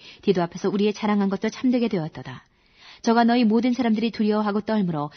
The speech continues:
자기를 영접하여 순종한 것을 생각하고 너희를 향하여 그의 심정이 더욱 깊었으니 내가 너희를 인하여 범사에 담대한 고로 기뻐하노라. 팔 장. 형제들아, 하나님께서 마게도냐 교회들에게 주신 은혜를 우리가 너희에게 알게 하노니,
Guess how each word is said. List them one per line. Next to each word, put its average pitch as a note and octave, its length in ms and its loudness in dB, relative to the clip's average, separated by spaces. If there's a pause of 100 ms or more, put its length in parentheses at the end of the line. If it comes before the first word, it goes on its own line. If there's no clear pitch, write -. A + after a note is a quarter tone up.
(120)
자기를 F3+ 340 0
영접하여 F3+ 460 0
순종한 A3 400 0
것을 A3+ 220 0
생각하고 F3 580 -4 (220)
너희를 F#3 320 2
향하여 F#3+ 280 -2
그의 G#3 200 0
심정이 A3 420 0
더욱 A3 240 0
깊었으니 E3+ 640 -6 (340)
내가 G#3+ 220 2
너희를 A3 360 4
인하여 G#3 240 2
범사에 G#3 420 -2
담대한 A3 460 0
고로 G3 200 0
기뻐하노라. D3+ 840 -4 (2500)
팔 B3 260 0
장. C#3 220 -10 (880)
형제들아, F3 540 4
하나님께서 G#3+ 520 0
마게도냐 A3 460 2
교회들에게 A3 500 0
주신 G#3+ 280 -4
은혜를 F3+ 360 0
우리가 G3+ 260 0
너희에게 G3 400 0
알게 G#3 320 -2
하노니, D#3+ 440 -2